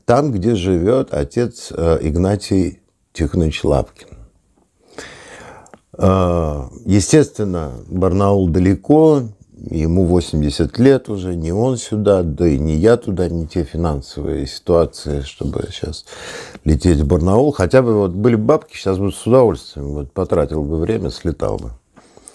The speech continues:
Чтобы, просто чтобы, э, когда разговариваешь вот так глаза в глаза, вы же знаете, да, я вам говорил,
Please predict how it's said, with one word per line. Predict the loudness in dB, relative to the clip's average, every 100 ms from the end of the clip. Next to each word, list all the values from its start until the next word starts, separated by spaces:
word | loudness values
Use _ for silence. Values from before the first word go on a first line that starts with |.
| -20 -20 -20 _
Чтобы, | -8 -2 2 2 0 -2 -12 -14 -2
просто | 0 0 -2
чтобы, | -2 -4 -4 -16 -20 -20 _ -20 -20 -12
э, | -8 -2 2 2 2
когда | 2 2
разговариваешь | 2 4 4 4 2 -2 -4
вот | -6
так | -4
глаза | -2 -2 -2 -2
в | -2
глаза, | -2 -2 -2 -2
вы | -4 -4
же | -4
знаете, | -4 -6 -10 -10 -6
да, | -2 -2
я |
вам | -4 -6
говорил, | -4 -2 -4 -6